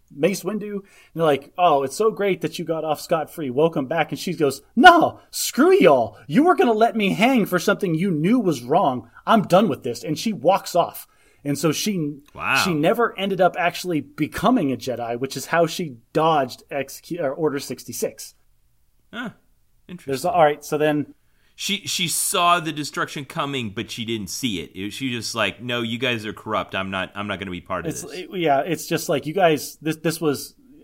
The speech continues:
Speaker 1: uh, untenable. All, after everything that I've done for this order and for the Republic, and you were gonna let me out to dry on a technicality. Now, screw y'all."
Speaker 2: Where would you put her on an alignment chart?
Speaker 1: Ooh, ooh. Um, probably chaotic good.
Speaker 2: Okay.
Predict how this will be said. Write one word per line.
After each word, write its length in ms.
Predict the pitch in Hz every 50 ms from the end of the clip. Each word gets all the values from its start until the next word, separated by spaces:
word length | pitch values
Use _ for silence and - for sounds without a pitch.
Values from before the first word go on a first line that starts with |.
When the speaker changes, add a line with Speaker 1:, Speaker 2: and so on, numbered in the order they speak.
| - - -
Speaker 1:
uh, 160 | 175 170 -
untenable. 640 | - 165 165 165 160 165 170 151 127 117 110 95 -
All, 220 | - 151 156 165 - -
after 200 | 175 160 - 170
everything 460 | 151 185 190 208 208 180 - 220 196
that 120 | 185 185 180
I've 200 | 175 170 135 123
done 400 | 165 151 139 123 113 110 110 - _ _
for 120 | - - 135
this 220 | 120 151 151 - -
order 320 | - 175 165 156 143 143 147
and 200 | 139 143 139 139
for 120 | - 147
the 60 | 131 127
Republic, 420 | 127 127 - 156 131 127 123 117
and 120 | 143 131 135
you 80 | 139 147
were 60 | 135
gonna 180 | 156 147 139 131
let 260 | 123 135 139 165 156
me 120 | 151 147
out 180 | 143 143 139 -
to 60 | 139
dry 360 | 117 104 127 131 135 127 127
on 120 | 131 123 120
a 40 | 117
technicality. 720 | - - - - 120 - - 127 117 110 104 95 90 - _ _ _ _
Now, 140 | - 127 117
screw 260 | 113 - - 151 151
y'all." 160 | 139 120 110 101
Speaker 2:
Where 140 | 123 143
would 140 | 160 170 160 160
you 60 | 143
put 220 | - - - 107
her 200 | 92 117 110 110 113
on 160 | 104 95 95
an 140 | 92 87 85
alignment 400 | 82 82 80 80 78 76 65 -
chart? 260 | - - 71 64 -
Speaker 1:
Ooh, 280 | 170 185 156 120 95 - - - - - _ _ -
ooh. 180 | - 113 110 98 - - - - _ _ _ _ _ -
Um, 540 | 156 147 151 151 147 143 143 135 113 - _ _ _ _ _ _
probably 240 | - 170 175 170 170
chaotic 400 | 165 - 160 147 143 143 127 107
good. 260 | 107 127 131 135 131 _ _ _ _ _ _ _ _ _ _ _ _ _ _ _ _ _ _ _ _ _ _ _ _ - 98
Speaker 2:
Okay. 260 | - - 82 76